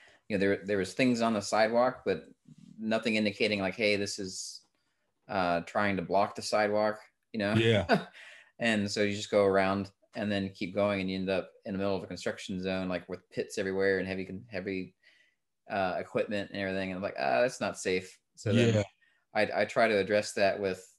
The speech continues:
Speaker 1: you know, whatever the munis-, municipality is that's, uh, over it,
Speaker 2: Right.
Speaker 1: or if it's a, a state, you know, D O T, then I'll, I'll let them know, like, "Hey, you guys can put a simple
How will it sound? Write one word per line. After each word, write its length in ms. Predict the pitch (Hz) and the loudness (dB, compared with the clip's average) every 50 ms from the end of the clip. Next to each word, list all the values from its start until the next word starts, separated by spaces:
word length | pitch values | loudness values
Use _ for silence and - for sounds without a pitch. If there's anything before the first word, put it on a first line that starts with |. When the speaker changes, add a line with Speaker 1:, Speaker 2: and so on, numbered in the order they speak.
| _ _ _ - | _ _ _ -12
Speaker 1:
you 120 | 117 95 | -10 -8
know, 220 | 90 87 85 85 98 _ _ _ _ _ _ _ | -6 -6 -6 -8 -10 _ _ _ _ _ _ _
whatever 320 | - 101 101 98 98 98 | -6 -2 0 2 2 2
the 60 | 98 98 | 2 0
munis-, 360 | 101 104 104 - - - _ _ | 0 -2 -2 -4 -8 -14 _ _
municipality 880 | - 104 107 104 - 104 _ _ _ - 107 98 101 101 98 104 101 101 | -4 -4 -4 -4 -6 -12 _ _ _ -6 -2 0 2 2 0 0 0 0
is 240 | 98 98 95 95 | 0 0 -2 -4
that's, 360 | - - - - - - - - - | -10 -12 -12 -12 -12 -12 -12 -12 -8
uh, 140 | - 95 87 | -8 -6 -4
over 300 | 90 104 101 98 101 101 | -2 -2 0 2 4 4
it, 60 | 98 95 | 4 4
Speaker 2:
Right. 20 | |
Speaker 1:
or 100 | 92 90 | 2 0
if 120 | 92 - | -2 -4
it's 180 | 107 95 - - | -6 -8 -6 -4
a, 300 | 98 90 90 87 92 - _ _ _ _ _ _ _ _ _ - | -4 -2 -2 -4 -6 -8 _ _ _ _ _ _ _ _ _ -8
a 80 | 87 | -8
state, 460 | - - - 107 101 98 95 - - _ _ | -8 -4 -2 0 0 0 0 -4 -8 _ _
you 100 | - 107 | -8 -6
know, 100 | 92 90 | -6 -6
D 200 | 90 87 104 98 | -4 -2 0 2
O 80 | 98 98 | 2 2
T, 300 | 95 - 117 104 101 101 | 0 -2 -4 -4 -4 -2
then 120 | 95 95 92 | -4 -4 -4
I'll, 260 | 92 92 92 - - _ _ _ _ _ _ _ _ | -4 -6 -6 -8 -14 _ _ _ _ _ _ _ _
I'll 100 | - 104 | -8 -4
let 120 | 92 95 98 | -4 -4 -4
them 120 | 98 92 | -4 -6
know, 120 | 98 95 92 | -6 -6 -4
like, 140 | 90 92 | -4 -4
"Hey, 260 | 113 123 117 110 101 - | 0 0 0 0 0 -2
you 160 | - 113 113 | -4 -2 0
guys 140 | 127 131 - | 0 0 0
can 120 | - 123 104 | -4 -8 -10
put 320 | - - 123 113 - - - - - | -4 -2 -2 -2 -2 -6 -10 -14 -12
a 40 | |
simple 680 | - - - 117 113 113 - 123 113 107 107 107 107 - | -12 -6 -4 -4 -4 -4 -6 -6 -4 -2 -2 -2 -4 -6